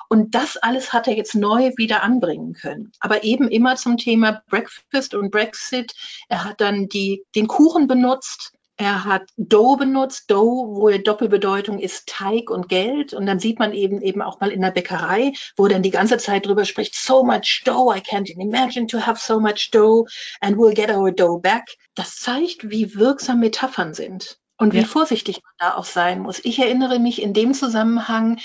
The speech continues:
Speaker 1: an die Flüchtlingsdiskussion, wo es dann ein Interview mit Wolfgang Schäuble gab, wo viele sagen, er hat's bewusst gemacht. Ich bin mir nicht sicher, als er dann von den Flüchtlingen als von einer Lawine sprach.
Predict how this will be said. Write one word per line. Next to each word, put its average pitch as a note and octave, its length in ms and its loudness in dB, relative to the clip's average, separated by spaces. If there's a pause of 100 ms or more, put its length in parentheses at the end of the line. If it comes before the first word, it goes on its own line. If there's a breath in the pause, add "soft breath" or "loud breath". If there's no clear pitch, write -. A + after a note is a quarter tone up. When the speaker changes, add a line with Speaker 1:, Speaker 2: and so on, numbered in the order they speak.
(300 loud breath)
Speaker 1:
an G#3 180 -2
die G3 120 -4
Flüchtlingsdiskussion, A#3 1300 0
wo A3 140 2
es A3 100 -2
dann G#3 140 -2
ein G3+ 100 -2
Interview A#3+ 500 2
mit A3+ 160 0
Wolfgang G#3 400 0
Schäuble C4+ 400 -2
gab, C4+ 280 2 (720 loud breath)
wo A3 60 4
viele D#4+ 260 4
sagen, B3 280 2
er A#3+ 100 0
hat's A#3 160 -2
bewusst A#3+ 400 -2
gemacht. C4+ 320 -4
Ich A3+ 140 -10
bin B3 160 0
mir B3+ 100 2
nicht A3 240 0
sicher, G#3+ 380 2
als G#3+ 180 0
er A#3 80 2
dann A#3 220 0
von A3+ 180 0
den G#3 140 2
Flüchtlingen B3+ 640 -4
als G#3+ 180 -4
von A#3 160 -2
einer A3 220 4
Lawine G3+ 600 4
sprach. - 520 -4